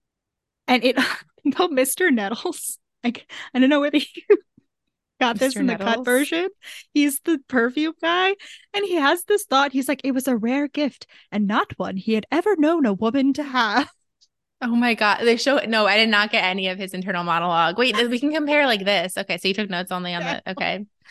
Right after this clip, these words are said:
Speaker 1: I took notes only on the, the, the
Speaker 2: The
Speaker 1: final
Speaker 2: original.
Speaker 1: version. Yeah.
Speaker 2: Oh, good. Okay, okay.
Speaker 1: <laughs> Yeah, 'cause I listened to the cut version at, like, three times speed, <laughs> so I could just get through it.
Speaker 2: Okay, okay, so we can compare.
Speaker 1: Yes,
Speaker 2: God.
Speaker 1: yes, yes, yes. And Lillian also, yeah,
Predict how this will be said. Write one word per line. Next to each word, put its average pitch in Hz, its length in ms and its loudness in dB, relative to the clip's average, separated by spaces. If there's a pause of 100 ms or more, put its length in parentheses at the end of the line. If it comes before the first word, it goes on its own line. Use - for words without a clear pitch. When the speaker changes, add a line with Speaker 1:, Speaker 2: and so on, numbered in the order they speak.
(220)
Speaker 1:
I 403 80 -2
took 381 260 -8
notes 311 220 0
only 277 300 -2
on 262 160 0
the, 233 200 -6 (160)
the, 208 120 -6 (200)
the 202 120 -4
Speaker 2:
The 214 80 -4
Speaker 1:
final 202 280 4
Speaker 2:
original. 190 320 -2
Speaker 1:
version. 202 220 -6
Yeah. 202 320 0
Speaker 2:
Oh, 202 60 2
good. 190 460 0 (140)
Okay, 196 320 -6
okay. - 320 -10 (120)
Speaker 1:
<laughs> - 100 -18
Yeah, 294 120 4
'cause 320 160 0
I 294 80 6
listened 285 320 4
to 359 60 -2
the 339 80 4
cut 254 240 0
version 226 340 4
at, 208 140 -2
like, 196 200 -6
three 202 180 -6
times 190 360 -4
speed, 190 380 -4
<laughs> - 420 -2
so 240 100 0
I 220 80 4
could 214 140 2
just 208 160 -4
get 202 100 -2 (120)
through 214 80 2
it. - 40 6
Speaker 2:
Okay, 185 460 2
okay, 202 280 0
so 185 120 -4
we 190 100 -4
can 190 100 -4
compare. 190 540 -4 (640)
Speaker 1:
Yes, 214 340 4
Speaker 2:
God. 247 60 0
Speaker 1:
yes, 226 160 4
yes, 233 140 6
yes. 214 240 4 (400)
And 269 320 6
Lillian 294 420 4
also, - 360 4
yeah, 220 200 2